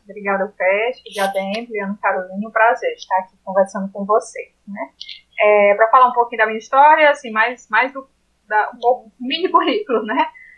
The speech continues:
E aí depois a gente conversa um pouco da parte de inspiração, né, que eu acho bem legal. Bom, queridas, é, é, eu sou técnica em química, né,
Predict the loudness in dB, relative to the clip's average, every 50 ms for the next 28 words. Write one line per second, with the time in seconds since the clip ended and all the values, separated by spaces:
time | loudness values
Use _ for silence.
0 | _ _ -4 -2 0 2 0 2 0 -2 -2 -2 -4 -6 -6 -8 -4 0 0 0
1 | 0 -2 -4 -4 -4 -4 -2 -4 -4 -2 0 0 -2 -2 -4 -10 -12 -12 -12 -10
2 | -8 -4 0 0 0 0 0 -4 -4 -4 -4 -4 -6 -8 -10 -8 -4 0 0 0
3 | 0 -2 -4 -10 -12 -8 -6 -6 -6 -6 -8 -10 -12 -14 _ _ -20 -20 -20 -20
4 | -20 _ _ 2 2 2 2 0 -6 -10 -10 -10 -10 -10 -12 -8 -2 0 0 0
5 | 2 0 0 2 2 4 4 2 2 -2 -6 -6 -6 -4 -4 -4 -6 -4 -4 -4
6 | -4 -4 -4 -2 0 0 2 2 2 0 0 -2 -4 -2 0 0 0 0 -2 -8
7 | -14 -14 -14 -14 -14 _ -16 -14 -12 -8 -8 -8 -6 -4 -4 -4 -4 -6 _ _
8 | _ -14 -14 -12